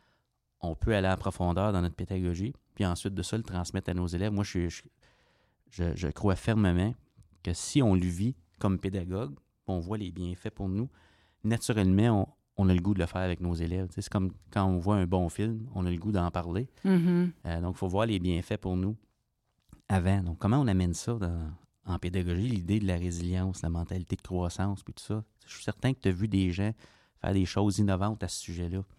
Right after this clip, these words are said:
Speaker 1: Je sais pas si tu as
Speaker 2: Mm-hmm.
Speaker 1: quelques détails ou, euh, d'exemples.
Speaker 2: Ben, pour avoir travaillé, euh,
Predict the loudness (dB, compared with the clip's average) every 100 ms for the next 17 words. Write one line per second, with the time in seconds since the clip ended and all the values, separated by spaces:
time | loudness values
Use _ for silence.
0 | _ _ _ -12 -4 0 2 2 2 0
1 | 0 0 0 0 0 0 0 0 0 -2
2 | -8 -18 _ _ _ _ -4 -2 0 0
3 | -2 -8 -20 _ _ _ _ -6 -4 -4
4 | -2 0 2 2 0 0 2 2 2 2
5 | 2 0 -2